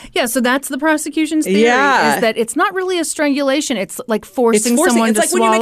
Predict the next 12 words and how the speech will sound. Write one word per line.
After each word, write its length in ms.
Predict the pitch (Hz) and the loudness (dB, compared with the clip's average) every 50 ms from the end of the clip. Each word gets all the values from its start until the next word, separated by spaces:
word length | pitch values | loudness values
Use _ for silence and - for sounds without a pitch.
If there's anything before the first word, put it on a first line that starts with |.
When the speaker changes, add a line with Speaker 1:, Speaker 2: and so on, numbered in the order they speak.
| 233 262 | 2 2
Speaker 2:
a 20 | |
Speaker 1:
swallow. 220 | 262 339 359 381 392 392 | 2 4 4 4 2 0
Speaker 2:
dog 80 | 311 - | 0 -4
swallow 440 | - 330 320 311 330 339 330 330 302 | -4 -2 0 0 2 2 2 2 2
a 40 | - | 0
pill. 120 | 226 247 | 0 -2
Speaker 1:
Exactly. 480 | 233 269 392 403 349 269 226 - - 208 | 0 0 2 2 2 2 2 0 -2 0
Speaker 2:
Yeah. 420 | 294 339 370 359 262 180 107 - 196 - _ _ _ _ _ _ | 0 2 2 2 2 0 -2 -4 -8 -14 _ _ _ _ _ _
Speaker 1:
Yeah. 140 | 214 190 - - _ _ _ _ _ _ _ _ _ _ _ _ _ _ _ _ _ _ _ _ _ _ _ _ _ _ _ _ _ | -14 -12 -12 -14 _ _ _ _ _ _ _ _ _ _ _ _ _ _ _ _ _ _ _ _ _ _ _ _ _ _ _ _ _
Speaker 2:
Oh, 300 | - 202 202 196 196 190 | -10 -8 -6 -4 -4 -4
my 300 | 185 180 170 160 160 160 | -4 -4 -4 -4 -4 -6
gosh. 1160 | 156 156 - - 185 175 170 165 165 160 160 156 147 143 135 139 156 - - - - - - | -8 -12 -8 -6 -4 -2 0 0 0 0 -2 -2 -2 -4 -4 -6 -8 -10 -14 -16 -16 -18 -20